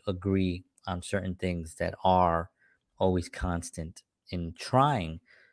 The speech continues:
to live a happy life, right? And, um, we're gonna go over,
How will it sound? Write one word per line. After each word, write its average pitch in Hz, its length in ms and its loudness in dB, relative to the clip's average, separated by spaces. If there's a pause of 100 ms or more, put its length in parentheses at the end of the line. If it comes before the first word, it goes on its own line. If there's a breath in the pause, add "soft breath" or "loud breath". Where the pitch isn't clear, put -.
(140 soft breath)
to - 120 -4
live 87 160 2
a 82 60 -4
happy 82 300 -6
life, 80 360 -8
right? 92 220 -4 (640 soft breath)
And, 104 260 0
um, 101 500 0
we're 113 120 0
gonna 147 160 0
go 110 280 4
over, 98 600 2